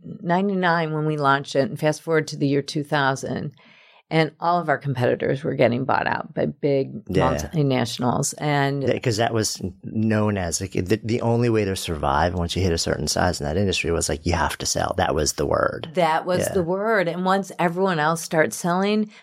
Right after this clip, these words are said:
Speaker 1: we would, people terrified us. Like, "You're gonna get, you guys will get crushed by these big guys."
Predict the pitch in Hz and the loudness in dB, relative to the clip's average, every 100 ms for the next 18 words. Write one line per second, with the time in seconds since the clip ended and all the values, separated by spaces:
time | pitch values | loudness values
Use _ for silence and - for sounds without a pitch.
0 | _ 208 240 254 226 - - - - - | _ 0 0 2 -2 -2 -10 -8 -10 -4
1 | 294 415 - - 214 381 311 151 135 135 | 2 2 2 -4 -2 -2 0 2 2 0
2 | 120 - 143 226 226 262 226 175 196 180 | -4 0 0 0 -2 0 2 0 -2 -2
3 | 135 214 180 160 175 - - - - 156 | 0 0 -2 0 -2 -2 -16 -4 2 2
4 | - - - - 143 147 135 - 131 - | 2 -6 -10 -2 0 0 -2 0 -2 2
5 | 131 - - | 0 0 -8